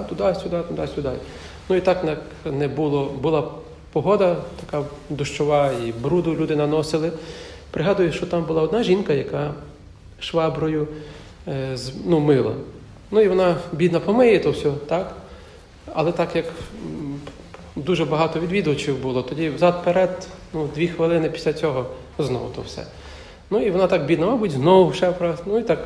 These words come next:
вже кілька-, кіль-, після кількох разів вона так попробувала оцей, е, як то кажуть, я не знаю, як то сказати, таку, можемо казати, непотрібну працю, так? Бо то ж тільки по-, помиє зразу, е, наслід-,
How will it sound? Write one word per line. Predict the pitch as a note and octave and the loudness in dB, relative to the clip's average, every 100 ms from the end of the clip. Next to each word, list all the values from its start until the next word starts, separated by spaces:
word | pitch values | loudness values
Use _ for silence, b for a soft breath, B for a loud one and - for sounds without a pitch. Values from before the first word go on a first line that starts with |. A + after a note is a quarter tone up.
| D3+ | -4
вже | C#3+ | -4
кілька-, | - E3+ C#3+ | -4 -2 -2
кіль-, | - F#3+ E3+ | -2 -8 -6
після | - - | -6 -4
кількох | - D3+ E3 - | -4 0 0 2
разів | A3 F3 D3+ E3+ - | -2 0 0 -2 -4
вона | D#3 C#3 | -6 -4
так | C3 C#3 - B B B B | -2 -4 -4 B B B B
попробувала | - - D3 C#3 C3 B2+ B2+ | -2 2 2 4 2 0 0
оцей, | B2 A2+ D3 C3+ B2+ - B B B B - - | -2 -2 -2 0 -2 -10 B B B B -16 -10
е, | C#3 B B B B B B B B B - | -8 B B B B B B B B B -10
як | E3 - | -10 -10
то | - | -12
кажуть, | B2+ D3 | -6 -2
я | C3 | 0
не | C#3 | 2
знаю, | C3 | 0
як | B2+ | -2
то | B2 | -4
сказати, | - B2+ B2 | -2 -4 -4
таку, | B2 - C#3 C3 B2+ B2 - - | -6 -2 0 0 -2 -8 -12 -6
можемо | C#3 C3 | -4 -4
казати, | C3+ C3 | -4 -2
непотрібну | C#3 C#3+ F#3 A#3 D#3 | 0 0 0 2 2
працю, | D#3 C#3+ D3 E3+ | 4 2 2 -2
так? | - E3+ F#3+ E3+ C3+ | -4 -4 -4 -8 -6
Бо | B2+ | -6
то | - B2+ | -4 -6
ж | B2 - | -6 0
тільки | E3+ D#3 | 2 2
по-, | D3 - C#3+ | 0 0 -4
помиє | C#3+ D#3 D#3 C3+ | 0 2 2 0
зразу, | C3 C3 B2+ | 0 0 -2
е, | B2 B2 - C#3+ C3 C3+ C3+ C3+ C3+ B B B - | -4 -8 -12 -10 -8 -8 -8 -10 -12 B B B -6
наслід-, | C#3+ C3+ E3 | -4 -2 -4